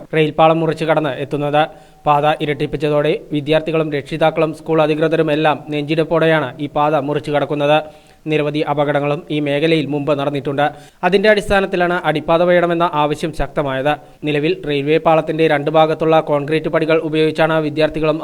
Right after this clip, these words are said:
അധ്യാപകരും നാട്ടുകാരുമെല്ലാം റെയിൽപാളം മുറിച്ച് കടക്കുന്നത്. എന്നാൽ ഈ വഴി അടയ്ക്കാനാണ് ഇപ്പോൾ റെയിൽവേയുടെ തീരുമാനം. ഇതിന്റെ ഭാഗമായി ആളുകൾ നടന്നുപോയിരുന്ന വഴിയിലെ ഒരു ഭാഗത്തെ കോൺക്രീറ്റ് പടികൾ പൊളിച്ചു. ഇതോടെ ഒരു ഗ്രാമം മുഴുവൻ ദുരിതത്തിലുമായി.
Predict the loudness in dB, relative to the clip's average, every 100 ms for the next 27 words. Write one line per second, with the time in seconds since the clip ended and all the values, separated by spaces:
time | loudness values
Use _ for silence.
0 | -2 2 2 2 0 -2 -4 0 0 2
1 | 0 0 -2 -4 -6 -2 -2 2 2 2
2 | -2 -4 -4 -4 -2 -2 -2 -2 -6 -20
3 | -20 _ -4 -2 -2 -2 -2 0 2 2
4 | 0 0 0 0 0 -2 -2 -2 -2 -2
5 | -2 0 2 0 -2 -4 -4 -2 -2 -4
6 | -10 -20 _ -8 -2 2 2 2 2 2
7 | 0 2 2 4 2 2 0 0 2 2
8 | 4 2 4 2 2 2 2 0 -6 0
9 | 2 4 4 2 0 0 -2 -2 -2 -2
10 | -2 0 -2 -2 -6 -2 -4 -4 -8 -20
11 | _ -6 -2 0 0 0 -2 0 0 2
12 | 2 2 0 0 -4 -2 -2 -2 -2 -2
13 | -2